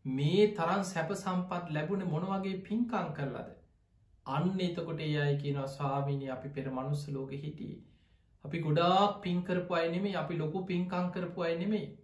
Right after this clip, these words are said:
බොහොම දුප්පත් අය. මං මේ විදියට බත් හැන්දක් පූජා කරේ. පිපාසෙන් කලන්ත හැදිලා හිටපු කෙනෙකුට මං වතුර ටිකක් දන් දුන්නා." සමහරු කියනවා, "මං පිට්ටු කෑල්ලක් විසි කරන්න යද්දී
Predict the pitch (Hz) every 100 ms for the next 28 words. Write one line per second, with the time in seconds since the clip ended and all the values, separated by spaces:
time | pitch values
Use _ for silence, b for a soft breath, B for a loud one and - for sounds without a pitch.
0 | _ _ 143 190 185 214 220 190 147 -
1 | - - - _ _ _ _ _ 160 165
2 | 180 185 190 185 185 175 160 185 - -
3 | 208 190 180 - 156 147 139 143 143 -
4 | - _ _ _ _ _ - 185 196 196
5 | 196 196 180 175 175 185 185 180 185 170
6 | 170 - - 170 180 185 175 165 160 151
7 | 226 226 202 170 160 151 147 139 127 131
8 | 127 - - _ _ _ _ - 160 160
9 | 160 147 151 147 143 139 143 - - _
10 | _ 156 156 165 151 185 - 156 151 147
11 | 143 147 175 165 147 143 143 135 135 139
12 | 143